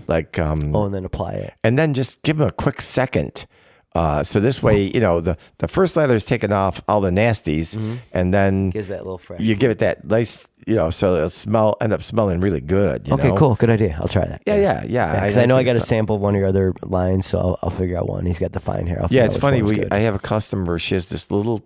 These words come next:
Speaker 1: tiny poodle, you know, and, um, and she has been using Chai shampoo on this dog forever, and she goes, "I can't even." It's like,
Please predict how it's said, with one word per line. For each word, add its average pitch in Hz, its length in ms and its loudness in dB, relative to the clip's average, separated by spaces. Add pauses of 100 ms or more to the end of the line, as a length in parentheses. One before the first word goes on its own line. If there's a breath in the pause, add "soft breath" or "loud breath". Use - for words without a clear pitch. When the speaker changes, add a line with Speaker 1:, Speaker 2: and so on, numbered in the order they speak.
Speaker 1:
tiny 92 320 -4
poodle, 87 500 -4 (100)
you 78 100 -4
know, 78 340 -2
and, 80 300 -4
um, 76 320 -4 (540 loud breath)
and 82 220 0
she 120 340 -2
has 110 140 0
been 90 200 -2
using 90 480 -2
Chai 104 600 0 (340 soft breath)
shampoo 90 680 -2
on 80 180 -2
this 87 180 -2
dog 76 380 -2
forever, 69 720 -6
and 73 320 -4 (380 loud breath)
she - 120 -10
goes, 117 260 0 (120)
"I 113 100 -2
can't 165 300 -4
even." 113 380 -2 (1040 soft breath)
It's 110 200 0
like, 101 280 0